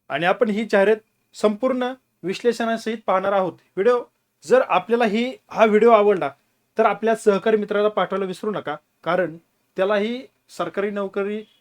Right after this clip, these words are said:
मिळवण्याचं स्वप्न असेल ते देखील या ठिकाणी साकार होऊ शकतं. विद्यार्थी मित्रांनो, बघा आपण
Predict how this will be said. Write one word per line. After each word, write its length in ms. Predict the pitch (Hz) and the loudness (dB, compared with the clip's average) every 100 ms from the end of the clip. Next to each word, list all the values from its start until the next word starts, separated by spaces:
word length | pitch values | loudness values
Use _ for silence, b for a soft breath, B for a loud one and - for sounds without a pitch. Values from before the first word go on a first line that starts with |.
| _ | _
मिळवण्याचं 500 | 160 190 214 208 202 | -4 0 0 0 -8
स्वप्न 300 | 196 185 190 | -10 -10 -6
असेल 300 | 190 175 196 190 | -8 -6 -8 -8
ते 60 | |
देखील 300 | 175 170 190 | -8 -10 -6
या 100 | 180 | -6
ठिकाणी 300 | 165 156 165 214 _ _ | -6 -10 -12 -14 _ _
साकार 320 | - 151 185 | -10 -6 -4
होऊ 140 | 165 175 | -4 -6
शकतं. 320 | 180 - 196 226 _ _ | -8 -8 -8 -10 _ _
विद्यार्थी 320 | 156 220 233 | -2 0 0
मित्रांनो, 380 | 262 240 208 160 - _ _ _ _ | -2 -2 -4 -6 -14 _ _ _ _
बघा 240 | 156 196 254 - _ _ _ _ - | -4 -2 -2 -6 _ _ _ _ -12
आपण 320 | - 247 | -2 -2